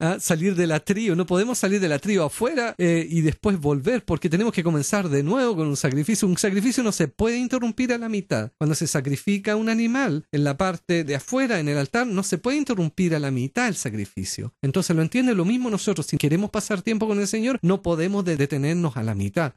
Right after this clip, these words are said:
Tenemos que comenzar a pasar tiempo con el Señor y no de repente parar y verificar emails, parar y prepararse un sándwich. No, no se puede. Hay que empezar de cero de nuevo. Un sacrificio no se puede interrumpir.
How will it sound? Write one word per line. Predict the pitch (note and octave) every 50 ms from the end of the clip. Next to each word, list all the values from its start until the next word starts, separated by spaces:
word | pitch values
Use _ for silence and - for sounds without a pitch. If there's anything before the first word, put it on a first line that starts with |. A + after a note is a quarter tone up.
| - -
Tenemos | D3 F3 F3 -
que | - C#3+
comenzar | B2 C3 A#2+ A#2 A2 A2 - - E3+ E3+ F#3 G#3 A3 - -
a | C3
pasar | B2+ C3+ B2 - D3+ C#3
tiempo | - F3+ F3 E3 F3
con | D#3 D#3 D3
el | C#3+
Señor | - - D3+ F3+ A3+ A#3+
y | G3+ D#3+
no | D3+ F#3+ A3
de | G#3+ G#3 G3
repente | F#3+ F3 F3+ G#3+ G#3+ G3 - G3+ G3 G3 E3+ D3+ C3+
parar | - D#3 C#3 D3+ F3+ A3 A#3+ B3 B3 A#3+ F#3+ -
y | - D#3+ E3+ E3+ E3+ D#3+ D3 C#3+ C#3 C3
verificar | C3 D3 D3 - - C3+ B2 E3+ E3+ E3
emails, | E3 D#3+ E3+ G3+ G#3+ E3+ A2+ G#2 G2 G2 - - -
parar | - B2+ C3 E3+ G3 G#3+ G#3+
y | G3+ F#3 E3+ D3+ C#3
prepararse | - D3+ C#3+ C3 C3+ D#3 E3+ - - D3+
un | C3+
sándwich. | - - A3+ A#3 A#3+ F#3 C#3+ - -
No, | D3+ E3+ G3
no | F3+ D#3+ G3+
se | G3 - F3
puede. | - A3+ C4+ C#4 F3+ B2 A#2 -
Hay | - D#3+
que | - -
empezar | F#3+ D#3+ F3 D#3 - G#3 G3 F#3+ F3
de | C#3 C3+ C3+
cero | - - A3+ A#3+ A3+ A3 G3
de | E3 E3
nuevo. | F3 G3 A3+ A3 D#3+ C3+ D3+ E3 -
Un | D3+ D#3+ D#3+ -
sacrificio | - E3 C#3 C#3+ - G#3 F#3+ F3+ E3
no | C#3+ C3+
se | - B2+
puede | A#2 D#3+ E3+ F3 F#3+
interrumpir. | F#3+ F#3+ - F3 D#3 D3 C3+ C3+ - C#3 A2+ A2 A#2